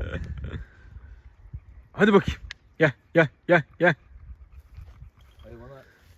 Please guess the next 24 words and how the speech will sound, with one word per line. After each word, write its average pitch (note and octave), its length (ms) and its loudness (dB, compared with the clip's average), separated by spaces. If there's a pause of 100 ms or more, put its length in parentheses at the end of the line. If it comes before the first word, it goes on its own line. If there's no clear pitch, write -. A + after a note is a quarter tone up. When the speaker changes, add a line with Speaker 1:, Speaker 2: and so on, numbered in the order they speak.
Speaker 2:
otlanmayı D3 520 -20
bile C#3 140 -20
zor. - 1300 -10
Speaker 1:
E C#3+ 40 -6
sen G#3 140 0
yıllardan G#3 680 4
beri A3 180 8
bu G#3 120 6
Amerikan F#3+ 460 2
Blue'lardan G3+ 600 6
bakıyorsun. E3 400 0 (100)
Bunlara F#3+ 300 0
merakın F#3 420 0
nereden C3+ 280 -4
oldu A#2+ 260 -6
da A#2+ 60 -4
gittin A#2 280 -10
aldın A2+ 360 -6
bunları? B2+ 180 -8 (1900)
Speaker 2:
Abi C#3 220 -6
bu D3+ 160 -14
İstanbul'dan E3 540 -12
bir D3+ 60 -6
abimden D#3 340 -10